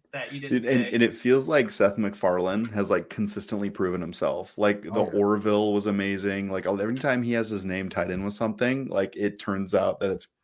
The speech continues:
Speaker 2: pretty good. Like, I'm a fan.
Speaker 1: Yeah.
Speaker 2: He was
Speaker 1: Yeah.
Speaker 2: behind that Cosmos reboot.
Speaker 1: Yeah.
Speaker 2: Yeah.
Speaker 1: Yeah.
Speaker 3: You know, that, that was a tough one too, 'cause it was be-, it was between that and another cartoon that I'll tell you guys about a little later that I was like,
Speaker 1: Yeah.
Speaker 3: "I bet you all would be like, 'Yep, that definitely was a nineties one.'"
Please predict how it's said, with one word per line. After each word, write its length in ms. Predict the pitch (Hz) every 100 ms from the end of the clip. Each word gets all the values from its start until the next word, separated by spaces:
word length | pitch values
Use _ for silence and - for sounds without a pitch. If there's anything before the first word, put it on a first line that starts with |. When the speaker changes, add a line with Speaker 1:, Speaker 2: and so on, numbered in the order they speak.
| _ _ _
Speaker 2:
pretty 160 | 131 123
good. 240 | 143 156 _ _ _ -
Like, 180 | 104
I'm 100 | 110
a 40 | 104
fan. 200 | - 117
Speaker 1:
Yeah. 180 | 117 - - - -
Speaker 2:
He 100 | -
was 80 | 131
Speaker 1:
Yeah. 60 | 123
Speaker 2:
behind 260 | 120 123
that 140 | 113 -
Cosmos 540 | - 95 104 117 123
reboot. 420 | 123 127 131 143 151 - _ _ -
Speaker 1:
Yeah. 380 | 165 170 156 - _ - -
Speaker 2:
Yeah. 300 | 131 90 87 87 -
Speaker 1:
Yeah. 200 | 147 123 - _ _ _ -
Speaker 3:
You 80 | 139
know, 160 | 143
that, 200 | 151 190
that 40 | 202
was 100 | 240
a 40 | 175
tough 260 | 202 214
one 80 | 151
too, 180 | 165 127
'cause 160 | 135
it 60 | 139
was 140 | 135
be-, 140 | 131 156
it 80 | 151
was 160 | 147
between 440 | 120 139 170 151 139
that 300 | 143 147 -
and 80 | 139
another 240 | 131 131
cartoon 480 | - 123 - 123 117
that 100 | 113
I'll 80 | 110
tell 200 | 120 113
you 100 | 117
guys 240 | 113 110
about 240 | 104 110 107
a 20 |
little 160 | 107
later 220 | 110 117 123
that 160 | 110
I 60 | 110
was 100 | 120
like, 100 | 160
Speaker 1:
Yeah. 280 | 170 151 143
Speaker 3:
"I 20 |
bet 220 | 139 143
you 120 | 147
all 220 | 135 135 135
would 80 | 123
be 80 |
like, 220 | 131 139 185
'Yep, 280 | 180 180
that 180 | 175 175
definitely 480 | 175 175 170 160 147 - _
was 160 | 180 156
a 60 | 151
nineties 420 | 147 143 135 123
one.'" 260 | 131 123